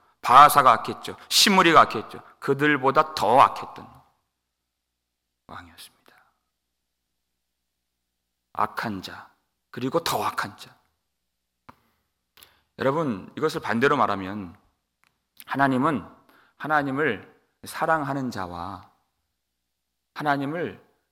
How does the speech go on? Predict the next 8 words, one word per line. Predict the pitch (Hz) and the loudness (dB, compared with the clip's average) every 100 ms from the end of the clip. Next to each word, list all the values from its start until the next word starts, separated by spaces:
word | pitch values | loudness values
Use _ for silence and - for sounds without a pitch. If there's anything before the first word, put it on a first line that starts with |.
| _ | _
더욱 | - - 113 131 143 170 | -16 -6 -2 0 -2 -8
사랑하는 | - 160 156 139 135 123 | -12 -8 -8 -8 -8 -8
자를 | 117 117 185 220 - _ _ _ - | -6 -4 -4 -4 -10 _ _ _ -18
구분하신다는 | - 98 98 - 90 - - | -16 -14 -14 -14 -16 -18 -20
것입니다. | _ _ _ _ _ _ _ _ _ - | _ _ _ _ _ _ _ _ _ -16
아신다는 | - - 107 85 92 | -12 -8 -8 -12 -20
것입니다. | - - _ _ _ _ _ _ _ _ _ _ _ _ _ _ _ _ _ - | -20 -20 _ _ _ _ _ _ _ _ _ _ _ _ _ _ _ _ _ -10
그래서 | 127 143 120 - _ | -4 -2 -4 -12 _